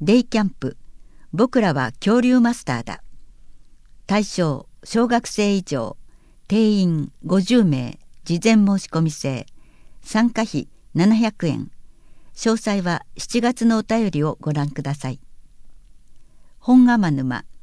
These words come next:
電話三三九五の三八零三。八月二十六日火曜、午後一時十五分から三時三十分。工作の会、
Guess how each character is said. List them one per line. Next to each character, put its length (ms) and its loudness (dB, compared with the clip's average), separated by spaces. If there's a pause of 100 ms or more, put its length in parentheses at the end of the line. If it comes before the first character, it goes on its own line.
(260)
電 280 2
話 180 -4 (340)
三 320 0
三 260 -2
九 260 -2
五 260 0
の 300 -4
三 300 -2
八 300 -6
零 180 -4
三。 300 -8 (640)
八 240 -4
月 240 0
二 160 4
十 200 -2
六 240 -4
日 440 -4
火 160 -4
曜、 340 -6 (360)
午 120 2
後 140 2
一 220 -4
時 140 -4
十 200 -2
五 140 -2
分 220 -2
か 140 -6
ら 220 -6
三 280 -2
時 120 -6
三 240 -2
十 120 -6 (140)
分。 240 -10 (580)
工 180 2
作 280 -2
の 160 0
会、 280 -6